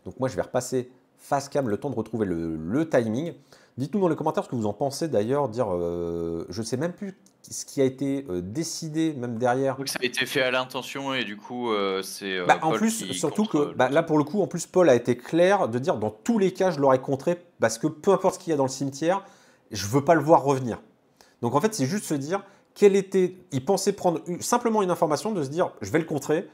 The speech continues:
Speaker 1: mais je veux savoir sur quoi il veut, il veut partir. Est-ce qu'il veut partir sur un plan initiative ? Est-ce qu'il veut partir sur un plan enabler ? Euh, est-ce qu'il veut,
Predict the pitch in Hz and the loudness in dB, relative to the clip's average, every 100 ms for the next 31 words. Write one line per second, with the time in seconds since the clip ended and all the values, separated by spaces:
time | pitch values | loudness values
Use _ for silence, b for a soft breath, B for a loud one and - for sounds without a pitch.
0 | B B 110 107 170 196 165 180 170 165 | B B -4 0 0 2 4 4 2 0
1 | - 185 143 143 151 - 131 135 143 143 | 2 2 2 0 -2 -2 -2 0 2 0
2 | 131 95 - B B 107 131 131 131 135 | 0 -6 -6 B B -6 -2 0 0 0
3 | 123 120 117 127 123 127 120 175 - 117 | -2 -2 -2 -2 -2 -4 -4 -6 -6 -4
4 | 117 117 127 - 101 107 104 117 - 135 | -2 -2 -4 -4 0 0 0 -2 0 2
5 | 127 135 190 - B B B B - 107 | 4 6 6 4 B B B B 0 2
6 | 113 117 - 135 | 2 -2 -6 -2